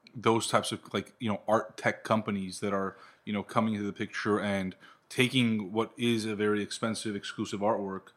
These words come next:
and then producing multiple versions of it? Is that something that hurts, you know, I don't wanna say hurts your business, but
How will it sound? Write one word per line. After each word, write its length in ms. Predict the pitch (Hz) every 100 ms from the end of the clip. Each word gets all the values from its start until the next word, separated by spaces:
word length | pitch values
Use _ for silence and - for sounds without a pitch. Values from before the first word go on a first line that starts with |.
| _ - _ -
and 140 | 117 107
then 320 | 110 107 104
producing 600 | - 104 113 104 117 104
multiple 460 | 101 104 104 107 104
versions 400 | 92 98 101 98
of 80 | 87
it? 60 | 85
Is 80 | 95
that 140 | 98
something 400 | - 104 113 104
that 320 | 107 95 - - - _
hurts, 720 | - 113 110 110 - - - - _ _
you 100 | 117
know, 220 | 104 95 - _ _ _ _ -
I 60 |
don't 120 | 175 202
wanna 100 | 185
say 140 | 156
hurts 300 | 107 127 -
your 80 | 123
business, 200 | 127 127
but 180 | 135